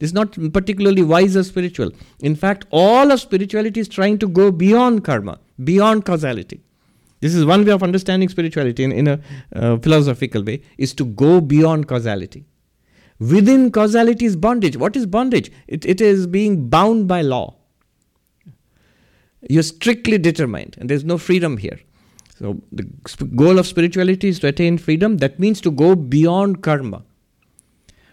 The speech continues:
When we talk about karma and the law of karma, I find so many people are fascinated.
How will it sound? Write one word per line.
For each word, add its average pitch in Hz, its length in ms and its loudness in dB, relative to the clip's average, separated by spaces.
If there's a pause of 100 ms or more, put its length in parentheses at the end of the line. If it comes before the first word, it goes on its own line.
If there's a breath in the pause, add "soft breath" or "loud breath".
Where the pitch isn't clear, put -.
(120)
When 131 140 2
we 151 80 4
talk 196 260 0
about 196 400 0
karma 165 340 -2
and 151 120 -4
the 143 40 -4
law 147 160 -2
of 156 120 -6
karma, 165 200 -2
I 190 60 -2
find 214 200 -2
so - 180 0
many 285 180 4
people 233 240 -4
are 202 40 -4
fascinated. 226 640 -2